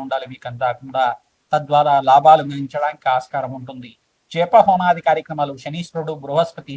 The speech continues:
శుక్రుడికి మరియు రవి భగవానుడికంతా కూడా జప హోమాది కార్యక్రమాలు ఆచరించుకోవడం వల్ల, దానాది కార్యక్రమాలు చేయడం వల్ల రాజయోగం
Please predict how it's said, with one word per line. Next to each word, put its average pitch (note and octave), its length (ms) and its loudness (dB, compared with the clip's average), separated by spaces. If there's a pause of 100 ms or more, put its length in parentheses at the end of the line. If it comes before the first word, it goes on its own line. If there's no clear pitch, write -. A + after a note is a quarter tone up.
శుక్రుడికి D3 500 -14 (480)
మరియు F3+ 260 2 (400)
రవి D3+ 360 2
భగవానుడికంతా F#3+ 840 2 (100)
కూడా C#3+ 200 -12
జప C#3 260 -2
హోమాది F#3 400 0
కార్యక్రమాలు C#3+ 480 -4
ఆచరించుకోవడం B2+ 600 -12
వల్ల, B2+ 180 -10 (640)
దానాది G#3 500 4
కార్యక్రమాలు E3 520 -2
చేయడం C3+ 260 -12 (100)
వల్ల B2+ 160 -8 (500)
రాజయోగం C3+ 580 -2